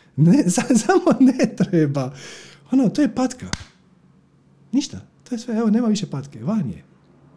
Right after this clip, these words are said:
Zapravo nikad nije ni bilo unutra. <laughs> Ok. Eto ljudi, e, sad ćemo, imamo li još vremena za pitanje uopće? <laughs> Šalim se. <laughs> Ok, ićemo na pitanja, da vidimo. E,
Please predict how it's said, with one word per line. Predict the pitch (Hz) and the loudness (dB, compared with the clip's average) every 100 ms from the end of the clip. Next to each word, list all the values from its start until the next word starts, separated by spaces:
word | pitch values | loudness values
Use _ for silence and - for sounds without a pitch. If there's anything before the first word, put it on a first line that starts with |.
| _ _ _ | _ _ _
Zapravo | 196 196 185 | -10 -4 -2
nikad | 214 185 | 0 0
nije | 190 | 2
ni | 175 | 2
bilo | 151 190 180 | 4 4 4
unutra. | 170 160 208 - - 254 | 2 2 2 0 2 0
<laughs> | - 302 - 285 - - _ _ _ _ - | 2 -2 0 -4 -4 -20 _ _ _ _ -10
Ok. | 185 - - 185 - _ - 277 320 330 - 294 294 - - - - - | -8 -8 -8 -10 -10 _ -2 -2 -4 -6 -6 -10 -12 -14 -16 -20 -16 0
Eto | 285 277 | 2 6
ljudi, | 220 202 180 | 6 6 2
e, | 156 165 160 | 2 4 4
sad | 156 240 320 - | 2 0 -2 -4
ćemo, | - 208 165 214 254 | 0 2 4 4 4
imamo | 240 262 | 4 4
li | 240 | 4
još | 247 226 | 2 4
vremena | 214 180 165 | 6 6 4
za | |
pitanje | 170 165 208 160 | 4 2 2 2
uopće? | 156 302 - - 247 302 - | 2 2 0 0 2 2 2
<laughs> | 285 - - 226 - | 2 2 0 0 0
Šalim | 113 123 165 | -4 0 4
se. | 175 175 214 269 208 | 4 2 0 0 0
<laughs> | - - - | -4 -4 0
Ok, | 220 226 202 214 190 269 311 285 254 185 | 2 2 0 0 -2 -2 -2 0 0 2
ićemo | 196 196 175 143 | 0 2 2 4
na | 143 143 | 4 2
pitanja, | 220 233 240 226 208 190 165 | 2 2 2 2 2 2 0
da | 160 175 175 170 156 | 0 2 4 4 4
vidimo. | 165 160 139 143 | 4 4 2 2
E, | 190 | 2